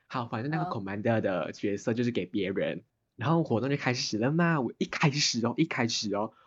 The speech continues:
Speaker 1: 我就跟那个人讲，
Speaker 2: 嗯。
Speaker 1: 因为我们不知道互相的名字嘛，那你就叫学号，因为每个人都蒙着眼睛，你，你，你，他，他，他，你是谁？我是谁？我不知道。
Speaker 2: 嗯。
Speaker 1: <laughs> 你的叫学我不懂。所以我就跟他说，
Speaker 2: 嗯。
Speaker 1: 这样你就叫学号。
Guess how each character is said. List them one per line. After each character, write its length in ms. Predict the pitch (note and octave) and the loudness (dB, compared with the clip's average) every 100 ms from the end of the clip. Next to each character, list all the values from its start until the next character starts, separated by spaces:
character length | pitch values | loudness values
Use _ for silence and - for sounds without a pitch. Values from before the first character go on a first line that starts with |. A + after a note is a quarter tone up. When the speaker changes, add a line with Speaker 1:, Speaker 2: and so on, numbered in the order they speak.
| _ | _
Speaker 1:
我 120 | A#2 | 0
就 200 | A#2 D#3+ | 2 0
跟 180 | - A#2 | 2 2
那 100 | A#2+ | 2
个 140 | C3 | 2
人 220 | A#2 F2+ | 2 0
讲， 260 | F#2+ G2+ D#2+ - | -2 -4 -4 -10
Speaker 2:
嗯。 80 | - _ | -20 _
Speaker 1:
因 80 | D#3+ | -2
为 60 | G3 | 2
我 120 | A#2+ | 4
们 140 | A2 - | 2 2
不 100 | D#3+ | 0
知 260 | - B2 | 0 -2
道 400 | A#2 C3 C3+ C3+ A#2+ - - | 0 2 2 0 -2 -8 -8
互 140 | - C#3+ | -2 -2
相 140 | A2 | 0
的 60 | G#2+ | -2
名 180 | G#2 | -4
字 160 | - A#2 | -4 -4
嘛， 180 | F#2+ - _ _ | -4 -6 _ _
那 120 | C3 | -4
你 100 | A#2+ | -2
就 100 | G#2+ | 0
叫 220 | A2+ A#2 | 2 4
学 300 | A#2 - F#2+ | 2 0 -2
号， 420 | F#2+ - A2 G#2 G2+ | -2 -2 0 0 0
因 100 | C3+ | 0
为 60 | |
每 100 | G#2+ | 0
个 120 | G2+ | -2
人 40 | C3 | -2
都 60 | |
蒙 180 | A#2+ G#2 | -2 -4
着 120 | - | 0
眼 120 | A#2+ F#2+ | 2 2
睛， 200 | A#2 - | -2 2
你， 120 | C#3 | 2
你， 120 | C3 | 4
你， 220 | B2+ A#2+ | 2 2
他， 160 | - D#3+ | 0 0
他， 80 | E3+ | 0
他， 280 | E3+ F3 - | 2 -2 -2
你 120 | C3 | -2
是 100 | A#2 | 0
谁？ 260 | F3 C3 F3 - | 4 4 4 -2
我 80 | |
是 80 | - | 0
谁？ 240 | - A#2 - | 2 0 -2
我 80 | G2+ | -2
不 100 | D3 | -2
知 120 | - | 2
道。 240 | B2 G2+ - - _ | 0 0 -6 -20 _
Speaker 2:
嗯。 220 | A3 G#3+ F#3 | -12 -8 -4
Speaker 1:
<laughs> 40 | |
你 40 | |
的 60 | A#2 D3 | -2 0
叫 160 | D3 | 2
学 200 | E3 A2+ | 2 0
我 60 | F#2+ | -2
不 100 | G#2+ | -4
懂。 180 | G2+ F2+ - _ _ _ - - - - | -4 -6 -10 _ _ _ -20 -20 -20 2
所 120 | C#3 | 4
以 40 | |
我 40 | C3 | 6
就 60 | |
跟 140 | C3+ A2+ | 4 2
他 80 | |
说， 240 | A2 B2 A2 | 0 0 0
Speaker 2:
嗯。 0 | |
Speaker 1:
这 80 | C3+ | 0
样 80 | |
你 40 | B2+ | 0
就 120 | A2 | -2
叫 240 | - A2 | 0 -2
学 320 | A2+ - G#2 E2 | -2 -6 -6 -4
号。 400 | - G2+ G2 | -4 -2 -4